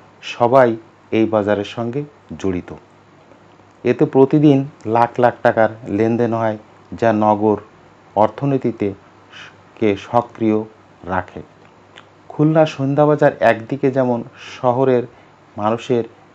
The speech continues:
নিত্য প্রয়োজন মেটায়, তেমনি স্থানীয় অর্থনীতি ও সংস্কৃতির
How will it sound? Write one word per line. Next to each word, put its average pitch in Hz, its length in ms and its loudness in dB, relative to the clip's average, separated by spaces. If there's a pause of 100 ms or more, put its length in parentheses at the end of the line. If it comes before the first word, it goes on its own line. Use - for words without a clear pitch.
নিত্য 110 240 -6 (120)
প্রয়োজন 127 360 0 (600)
মেটায়, 151 380 0 (460)
তেমনি 131 340 6 (560)
স্থানীয় 143 400 0 (180)
অর্থনীতি 135 560 -2 (360)
ও 110 40 -2 (180)
সংস্কৃতির 123 720 0